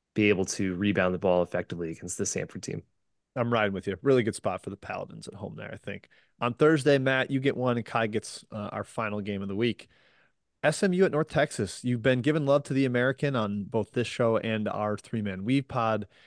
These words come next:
Speaker 2: These two teams have been the sneaky contenders, could potentially even rise up and, and win the league. S M U is now, uh, more narrow odds to win than Memphis, so they are ahead of Memphis in the betting market. What do you think, Matt? Road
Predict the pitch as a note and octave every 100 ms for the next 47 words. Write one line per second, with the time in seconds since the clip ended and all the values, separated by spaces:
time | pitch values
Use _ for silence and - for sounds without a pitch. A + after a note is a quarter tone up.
0 | _ _ _ B2 D3 - E3 - D3+ C#3+
1 | C3+ C3+ B2+ - C3+ C3+ C3 C#3 A#2 D3
2 | F3 B2+ - - - G#2+ - E3+ - D#3+
3 | C#3+ C3+ C#3 C#3+ D3 C#3 D3 C#3+ A#2 A#2
4 | D#3+ D3 A#2+ D#3 G3 G#2 G#2+ _ _ _
5 | _ C#3 - B2+ C3+ C#3 G#2+ A#2 G#2+ G#2
6 | G2 G2 G2 - - G#2+ A2+ A2 A2+ B2+
7 | A#2 A#2 C3 C3+ C3 A2+ A#2 A#2 - B2
8 | A2 A#2+ C3+ C3+ G2 G2+ G#2+ - E3+ -
9 | - _ - G#2 G2+ G#2 G2 G2 - A2
10 | A2 A2 B2+ - G#2 F#2+ A2 C3 C3+ -
11 | D#3+ - _ _ _ _ - C3 C3+ B2+
12 | B2 B2 A#2 B2 C3+ C#3 C#3